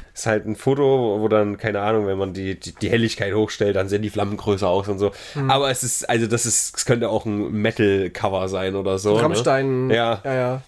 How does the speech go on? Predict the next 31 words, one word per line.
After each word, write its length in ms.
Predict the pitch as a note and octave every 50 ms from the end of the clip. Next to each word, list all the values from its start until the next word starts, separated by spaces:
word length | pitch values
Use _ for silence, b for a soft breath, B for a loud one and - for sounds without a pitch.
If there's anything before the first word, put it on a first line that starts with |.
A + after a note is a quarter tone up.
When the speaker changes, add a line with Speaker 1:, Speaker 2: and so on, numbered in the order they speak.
| _ _ -
Speaker 1:
Also 220 | - A2 A2 A2 A2
da 120 | A#2+ A2+
ist 120 | A2+ G#2+ B2
wirklich 280 | B2+ B2 - B2 A#2
so 120 | - B2+ A#2
die 100 | A#2+ A#2
Riot 420 | A2+ A#2 A#2+ B2 C3+ C#3 C#3 -
Police 460 | - - C3+ B2+ C3+ C#3 C#3 C3 -
komplett 460 | - - B2 A#2 - C3 B2 B2 B2
in 160 | - A#2+ B2 A#2
Flammen 400 | - B2+ A#2+ B2 C3 C#3 B2+ G#2+
am 120 | G2 A2+
Aufgehen. 640 | - G2 B2 B2+ - - - B2 B2 B2 B2+ B2+ B B B B B B B B B B B B - -
Äh, 200 | - A2+ A2 G2
da 160 | A#2 A#2 G#2+
wurde 180 | C3+ E3 E3
auch 160 | D3+ C#3 C3 -
keiner 240 | F3 E3 D3+ D3+
verletzt. 340 | C#3 D3 C3 C#3 D3 - - -
Wie 80 | C3
gesagt, 260 | B2+ B2 B2+ B2+ B2
es 100 | C3 A2+
sieht 140 | - C#3+ C#3
auf 100 | C3 -
dem 140 | - B2 G#2+
Foto 240 | - C3+ C3+ C3+ A#2
krasser 320 | - B2+ B2 B2+ A#2 D#2
aus, 140 | G#2 A#2+ A#2+
als 180 | G#2 A2 A2 G#2+
es 100 | G#2 -
ist. 300 | - D3 D#3 - B